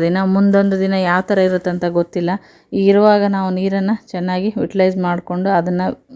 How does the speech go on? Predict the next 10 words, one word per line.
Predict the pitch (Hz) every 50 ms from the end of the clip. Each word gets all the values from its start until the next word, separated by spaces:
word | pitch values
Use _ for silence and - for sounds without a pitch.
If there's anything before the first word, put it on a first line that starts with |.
| - - 185
ಜಾಸ್ತಿ | 190 175 160 - - 214
ಪೋಲಾಗದಿರೋ | 196 - 185 185 185 175 170 170 170 175 170 170
ಥರ | - 170 170
ನೋಡ್ಕೋಬೇಕು | 170 165 165 156 160 - 165 160 160 156 - - 156
ಅಂತ, | 151 156 156 208 233 - _ - - - - - _ -
ಆ, | 185 180 175 170
ಹೇಳ್ತೀನಿ | 170 170 185 175 180 175 175 180 175 170
ನೋಡ್ರಿ. | 170 165 175 196 233 233 - -
ಸಂಕ್ಷಿಪ್ತವಾಗಿ | - 185 175 180 - 226 208 - - 190 180 170 170 165
ಹೇಳಿದ್ದೀನಿ. | 180 180 165 156 165 165 165 156 165 185 233